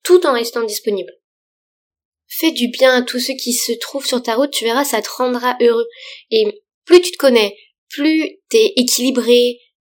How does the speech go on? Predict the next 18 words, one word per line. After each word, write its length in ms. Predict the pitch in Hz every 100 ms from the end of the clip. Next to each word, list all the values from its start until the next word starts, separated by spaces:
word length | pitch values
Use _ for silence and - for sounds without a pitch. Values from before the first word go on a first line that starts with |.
| _
t'as 140 | 214
une 140 | 208 208
relation, 520 | 208 226 220 - 240 233 233
euh, 180 | 202 196
saine 400 | - 247 240 214 -
avec 280 | 202 226 254
toi-même 460 | 262 247 240 220 -
et 140 | 220 208
avec 340 | 202 202 202
les 160 | 214 202
autres, 240 | 320 - - - _
plus 180 | - 320
tu 140 | -
es 200 | 214 - -
inspirant 680 | 330 330 - 311 302 339 339
pour 160 | 262 247
les 160 | 226
autres. 400 | 240 240 208 -